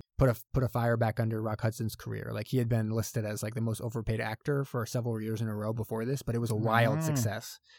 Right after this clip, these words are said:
Speaker 1: and ended up getting him to, getting it so that he had a career revival as a result. Um, and then,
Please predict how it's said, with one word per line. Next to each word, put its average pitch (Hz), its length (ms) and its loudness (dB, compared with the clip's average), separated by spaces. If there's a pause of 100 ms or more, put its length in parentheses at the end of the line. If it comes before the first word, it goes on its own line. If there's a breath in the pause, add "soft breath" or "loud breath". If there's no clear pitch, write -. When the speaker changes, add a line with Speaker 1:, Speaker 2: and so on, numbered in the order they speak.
(140 soft breath)
Speaker 1:
and 123 120 4
ended 120 180 4
up 110 140 -2 (200)
getting 123 240 2
him 104 200 -2
to, - 120 -6
getting 117 280 2
it - 80 -8
so 120 100 -4
that 104 80 -4
he 107 80 -4
had 107 140 -4 (180)
a 127 60 -10
career 104 340 -2
revival 104 500 -4
as 117 120 -8
a 120 60 -8
result. 113 320 -10 (760 soft breath)
Um, 123 560 4 (160)
and 131 320 0
then, 127 760 -2